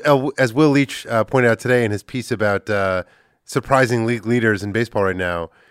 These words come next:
if you go by O P S plus, Christian Yelich is tied with Brandon Nimmo, who's having a great season,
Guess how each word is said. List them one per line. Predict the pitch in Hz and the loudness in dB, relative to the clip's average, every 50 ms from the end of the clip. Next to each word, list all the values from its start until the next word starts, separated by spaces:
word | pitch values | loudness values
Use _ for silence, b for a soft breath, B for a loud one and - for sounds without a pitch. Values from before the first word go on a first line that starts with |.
| b b b b | b b b b
if | 117 | -4
you | 127 | -2
go | 143 | 0
by | 131 131 127 | 2 2 2
O | 120 147 | 2 -2
P | - - 147 | 0 2 4
S | 147 156 143 | 4 2 2
plus, | - - - 117 107 107 - - - - _ _ _ _ _ _ _ _ | -2 -4 -2 -2 -2 -2 -2 -6 -12 -18 _ _ _ _ _ _ _ _
Christian | - 151 147 - - 131 | -6 -6 -6 -4 -4 0
Yelich | 123 131 139 135 127 - - | 2 2 4 2 2 -2 -4
is | 117 - | -10 -10
tied | - - 117 113 117 104 | -6 -4 -4 -2 -2 -2
with | 107 113 107 - - - - _ _ _ _ _ _ _ _ _ _ _ _ _ _ _ _ | -2 -4 -4 -4 -8 -18 -20 _ _ _ _ _ _ _ _ _ _ _ _ _ _ _ _
Brandon | 117 113 110 107 101 | -4 -4 -4 -4 -4
Nimmo, | 104 101 92 85 80 - - _ _ _ _ _ _ _ _ _ _ _ _ _ _ | -6 -6 -6 -8 -12 -14 -18 _ _ _ _ _ _ _ _ _ _ _ _ _ _
who's | 135 127 117 | -6 0 0
having | 147 135 135 | 2 2 2
a | 120 | 2
great | 120 131 123 - | 2 0 0 2
season, | 196 202 160 143 135 123 117 | 0 2 2 2 0 0 -2